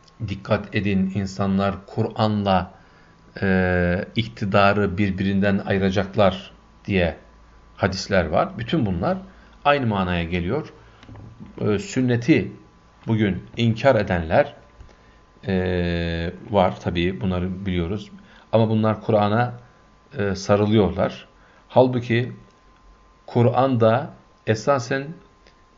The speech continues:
e, sünnet yoluyla gelmiştir. Yani sünnet bize nasıl ulaştıysa Kur'an da öyle ulaşmıştır. Sünneti bize arz eden,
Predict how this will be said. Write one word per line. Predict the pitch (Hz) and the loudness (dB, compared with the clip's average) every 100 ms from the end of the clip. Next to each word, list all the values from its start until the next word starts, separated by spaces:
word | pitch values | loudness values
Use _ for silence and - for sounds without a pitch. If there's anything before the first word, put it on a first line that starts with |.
| _ | _
e, | - 101 98 | -4 0 0
sünnet | 95 - 113 127 143 - - - | -2 0 2 4 0 -6 -18 -6
yoluyla | 110 104 117 107 | -2 0 2 0
gelmiştir. | 95 90 82 80 - - 107 | 2 2 0 -6 -8 -6 -2
Yani | 101 95 | 0 0
sünnet | 95 - 120 127 120 - | -4 -2 0 0 -2 -4
bize | 107 104 | -2 2
nasıl | 117 123 | 0 0
ulaştıysa | 117 104 - 117 107 - 90 87 - - _ _ _ _ _ _ _ _ _ - | 2 2 2 -2 -2 0 0 0 -10 -20 _ _ _ _ _ _ _ _ _ -2
Kur'an | 123 151 143 | 6 6 6
da | 110 - | 0 0
öyle | 110 123 | 2 2
ulaşmıştır. | - 101 92 104 95 - 104 - _ _ - _ - - - - _ - _ _ | 2 0 0 -4 -10 -12 -16 -18 _ _ -20 _ -20 -20 -20 -20 _ -20 _ _
Sünneti | - - 123 127 131 120 - 170 170 113 - - _ _ _ - - | -20 0 2 6 4 2 2 6 6 4 -8 -20 _ _ _ -20 -4
bize | 110 101 95 | 0 2 4
arz | 107 110 98 | 4 4 4
eden, | 95 90 82 | 2 2 -2